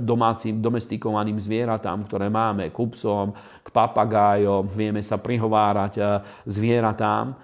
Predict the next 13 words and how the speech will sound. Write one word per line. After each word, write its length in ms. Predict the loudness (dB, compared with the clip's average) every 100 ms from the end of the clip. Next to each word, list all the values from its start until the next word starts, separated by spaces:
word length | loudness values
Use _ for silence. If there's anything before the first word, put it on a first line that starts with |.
| _
Ale 320 | -4 -2 0 -2
je 60 |
tu 160 | -2 -4
niečo 320 | -4 -4 -4
zvláštne, 600 | 2 2 2 -2 -4 -4
že 120 | -4
Boh 160 | -2 -2
hovorí 720 | 0 0 2 2 2 0 -4 -4
Mojžišovi, 800 | -2 0 -2 -4 -2 0 0 0
aby 240 | -2 -4
hovoril 560 | -2 0 0 2 0 -2
slova 480 | -4 0 2 4 2
viery, 640 | 2 2 2 0 -2 -4